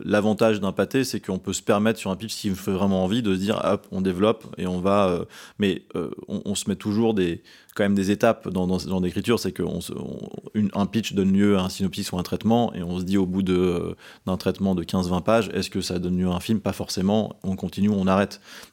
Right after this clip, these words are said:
Mais on, on se donne cette liberté de se dire, oui, on peut développer, euh,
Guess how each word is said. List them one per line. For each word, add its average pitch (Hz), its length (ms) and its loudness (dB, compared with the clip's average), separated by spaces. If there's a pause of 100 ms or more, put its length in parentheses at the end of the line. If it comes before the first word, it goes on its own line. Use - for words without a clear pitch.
Mais 98 140 2
on, 92 160 0 (260)
on 98 140 -4
se - 120 -4
donne 113 200 4
cette 104 180 -4
liberté 98 360 -2
de 98 120 -2
se 90 60 -2
dire, 98 240 -2 (100)
oui, 117 300 2
on 87 320 -6
peut 120 220 0
développer, 104 580 2
euh, 82 400 -6